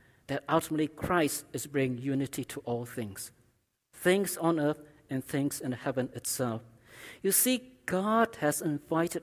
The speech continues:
us to be participants in his plan.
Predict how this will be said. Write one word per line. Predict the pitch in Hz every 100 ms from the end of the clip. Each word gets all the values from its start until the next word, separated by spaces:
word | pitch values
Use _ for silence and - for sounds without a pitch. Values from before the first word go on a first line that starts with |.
| -
us | 147 156
to | - -
be | 147
participants | - - 120 147 - 135 - 123 -
in | 117
his | 110 -
plan. | - 113 101 95